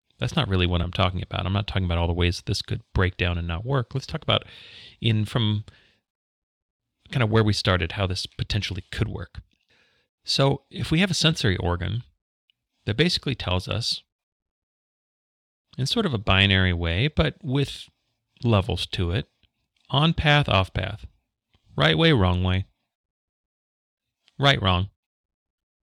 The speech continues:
What would that look like? Well, let's start from the basis of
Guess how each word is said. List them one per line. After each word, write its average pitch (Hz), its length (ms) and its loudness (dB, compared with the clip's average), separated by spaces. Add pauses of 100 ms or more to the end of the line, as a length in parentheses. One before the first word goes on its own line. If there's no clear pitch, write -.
(600)
What 139 200 -2
would 175 160 -2
that 151 340 0
look 147 260 -2
like? 87 300 -4
Well, 165 300 0 (1700)
let's 180 140 -4
start 185 200 -2
from 151 100 -6
the 135 80 2
basis 117 400 0
of 95 460 0